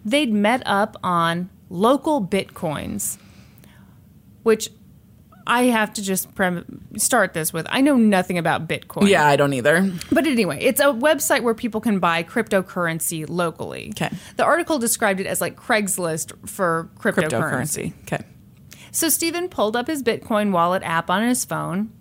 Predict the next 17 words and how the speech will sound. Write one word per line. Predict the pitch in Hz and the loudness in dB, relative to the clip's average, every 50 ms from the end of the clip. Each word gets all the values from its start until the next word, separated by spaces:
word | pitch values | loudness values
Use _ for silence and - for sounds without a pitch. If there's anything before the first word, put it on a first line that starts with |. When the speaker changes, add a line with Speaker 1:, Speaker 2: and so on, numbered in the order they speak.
| - - | -20 -20
Speaker 1:
handed | - - 202 185 190 208 247 233 | -6 -2 0 2 2 2 0 0
the | 233 269 | 0 0
guy | 254 254 247 277 | 0 2 2 2
six | 269 - - 240 247 - - | 2 0 0 -2 -2 -4 -6
grand, | - - 180 160 151 151 156 175 202 202 - - - - | -6 -6 -6 -6 -6 -6 -6 -6 -6 -8 -10 -14 -20 -12
and | - - 196 202 | -4 -2 -2 0
the | 202 | 2
guy | 202 190 180 202 | 2 2 0 0
transferred | 202 - - 196 170 196 175 - - 190 180 180 | -2 -4 -4 -2 -2 -2 -4 -4 -6 -6 -4 -4
him | 180 170 170 170 170 170 170 - | -4 -4 -4 -4 -4 -6 -8 -6
the | 175 202 214 | -2 0 0
appropriate | 208 208 - 226 208 202 208 - 196 190 180 175 - | 0 0 0 0 0 0 0 0 0 0 0 0 -2
amount | 165 180 180 165 160 - - | -2 -2 -2 -2 -2 -4 -6
of | - 165 | -8 -8
Bitcoin. | 160 165 - - - - - 92 - - - - - - - - - - - - - - - - - - - | -6 -8 -10 -10 -12 -16 -16 -16 -14 -16 -16 -18 -20 -20 -20 -20 -20 -20 -20 -20 -20 -20 -20 -20 -20 -20 -6
Great | - 202 208 185 180 - - | -2 0 0 0 0 -2 -4
stuff. | - - - - - - - - - - | -4 -4 -6 -10 -14 -18 -20 -20 -20 -20